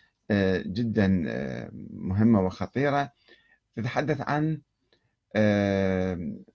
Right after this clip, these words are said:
آه، يعني الشرك في الطاعة، الشرك في الطاعة. إذا أنت استمعت إلى أي إنسان وهو يتحدث ويأمرك، يقول لك هذا حلال وهذا حرام،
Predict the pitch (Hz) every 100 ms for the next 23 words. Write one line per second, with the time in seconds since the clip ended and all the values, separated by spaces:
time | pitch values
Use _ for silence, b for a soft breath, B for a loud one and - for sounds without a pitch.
0 | _ _ - 87 82 62 - 95 85 92
1 | 87 - 107 - 151 151 - - _ _
2 | _ _ - 127 127 - 110 117 107 -
3 | 90 98 _ _ _ _ _ _ _ _
4 | _ - 110 - 139 127 - 107 104 87
5 | 60 85 - _ _ _ _ _ _ _
6 | _ - 104 98 113 107 - 120 120 98
7 | 104 107 143 - 107 104 104 80 92 104
8 | - _ _ _ _ _ _ _ _ -
9 | 113 127 131 123 - 139 131 107 104 -
10 | - _ _ _ _ _ _ _ - 104
11 | 127 135 123 117 107 - 80 117 113 127
12 | 113 104 110 113 98 92 107 101 95 87
13 | 95 98